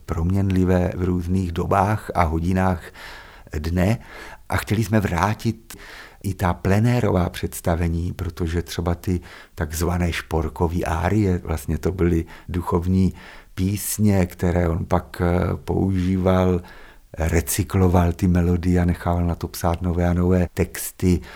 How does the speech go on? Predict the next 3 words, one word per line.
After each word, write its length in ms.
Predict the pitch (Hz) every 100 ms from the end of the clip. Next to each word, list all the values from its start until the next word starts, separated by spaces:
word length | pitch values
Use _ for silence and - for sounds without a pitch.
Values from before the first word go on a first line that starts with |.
| - - -
protijezuitské, 1300 | - 85 - 92 92 90 87 87 87 - - 90 90
protiprávnické, 1400 | 90 76 - 92 - 80 78 85 87 87 87 - 90 87
čarodějnické, 1200 | - 82 71 85 90 90 95 90 - - 90 90